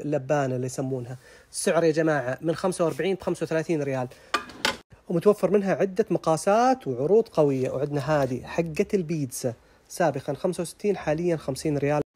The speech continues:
وهذا المقلى الغزير حق القلي، حق السمبوسة، حق،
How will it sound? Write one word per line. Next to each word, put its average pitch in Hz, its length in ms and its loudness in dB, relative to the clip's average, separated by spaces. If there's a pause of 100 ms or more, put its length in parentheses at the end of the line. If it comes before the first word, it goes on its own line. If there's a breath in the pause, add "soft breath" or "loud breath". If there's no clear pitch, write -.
(140)
وهذا 165 260 2
المقلى 139 480 0
الغزير 156 680 2
حق 151 440 0
القلي، 147 480 4
حق 165 140 -2 (160)
السمبوسة، 135 720 -4
حق، - 180 -6